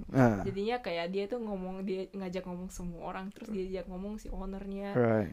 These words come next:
Speaker 2: Terus ownernya tuh orang India, basically kayaknya dia dari India. Apa ya? I mean, obviously India sama Jepang standar hidupnya jauh lebih beda.
Speaker 1: Hmm.
Speaker 2: Terus kita ngobrol-ngobrol-ngobrol, and then, like, this Indian guy was just, like, complaining. <laughs> He was,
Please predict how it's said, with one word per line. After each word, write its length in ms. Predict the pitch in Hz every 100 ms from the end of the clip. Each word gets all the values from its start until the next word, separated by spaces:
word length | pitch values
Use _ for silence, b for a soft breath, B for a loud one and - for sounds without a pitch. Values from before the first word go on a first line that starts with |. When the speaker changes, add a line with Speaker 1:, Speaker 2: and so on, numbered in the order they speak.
| -
Speaker 2:
Terus 220 | 220 220
ownernya 360 | 208 202 196 202
tuh 280 | 262 254
orang 240 | - 202 196
India, 580 | 202 196 196 202 202 -
basically 440 | - 190 196 202 175
kayaknya 260 | 208 254 330
dia 140 | 349 226
dari 180 | 190 190
India. 640 | 196 190 190 185 185 180 - - - - - - - - - - -
Apa 400 | 214 233 285 302
ya? 380 | 233 185 170 196 -
I 120 | 214
mean, 560 | 208 208 202 208 202 202 -
obviously 800 | - 254 277 262 254 277 277 269 -
India 380 | 233 226 220 233
sama 300 | 233 220 214
Jepang 340 | 202 196 214
standar 360 | 226 208 202 196
hidupnya 480 | 208 190 196 208 - - -
jauh 220 | 135 185
lebih 400 | 202 196 185 185
beda. 300 | 175 196 -
Speaker 1:
Hmm. 440 | - 151 143 117 113
Speaker 2:
Terus 200 | - 269
kita 160 | 240
ngobrol-ngobrol-ngobrol, 1000 | 240 214 202 202 190 196 185 180 202 247 254 b b -
and 160 | 214
then, 140 | 240 262
like, 180 | 247 196
this 220 | 202 208
Indian 380 | 208 220 233 208
guy 240 | 180 175
was 160 | 202 196
just, 240 | - 202
like, 220 | - 208 196
complaining. 960 | - 190 180 - 185 160 180 190 202 226
<laughs> 20 |
He 120 | -
was, 160 | 277